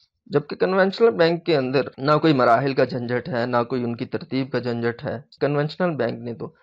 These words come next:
पैसे उठाने हैं और अपने क्लाइंट को दे देने हैं, उसका क्राइटेरिया चेक करके फिर उन पैसों को वापस लेना है। इसके बाद आखिरी फ़र्क के तौर पर हम, अ,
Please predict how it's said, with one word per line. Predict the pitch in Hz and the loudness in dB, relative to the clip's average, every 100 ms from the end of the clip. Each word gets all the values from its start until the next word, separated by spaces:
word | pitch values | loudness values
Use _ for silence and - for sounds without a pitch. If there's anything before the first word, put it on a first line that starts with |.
| _ _ _ _ | _ _ _ _
पैसे | 131 147 165 | 2 2 4
उठाने | 165 139 123 143 | 2 2 2 0
हैं | 147 | 0
और | 131 120 | 2 0
अपने | 117 113 | -2 -6
क्लाइंट | 104 117 113 | -4 -2 -2
को | 117 | -4
दे | 113 120 | -2 -2
देने | 131 131 | -2 -4
हैं, | 127 117 | -2 -4
उसका | - 104 | -4 -6
क्राइटेरिया | 117 107 113 113 110 | -2 -2 -2 -2 -4
चेक | 107 - | -4 -8
करके | - 107 156 | -8 -10 -12
फिर | 151 160 165 | -2 2 4
उन | 170 160 | 4 2
पैसों | 151 123 151 | 4 2 0
को | 139 | 0
वापस | 123 104 - - | 2 0 -2 -8
लेना | 87 78 | -10 -10
है। | - - - _ _ _ _ _ _ _ _ _ _ _ - | -14 -18 -20 _ _ _ _ _ _ _ _ _ _ _ -6
इसके | 151 - - 190 | -4 -2 2 4
बाद | 131 120 - | 6 4 4
आखिरी | 131 127 175 | 2 0 -4
फ़र्क | 175 131 123 - | -2 0 -2 -2
के | 135 | -4
तौर | 120 113 | 0 -2
पर | - 113 | -2 -6
हम, | 113 117 | -4 -6
अ, | 117 _ _ _ _ _ - | -8 _ _ _ _ _ -8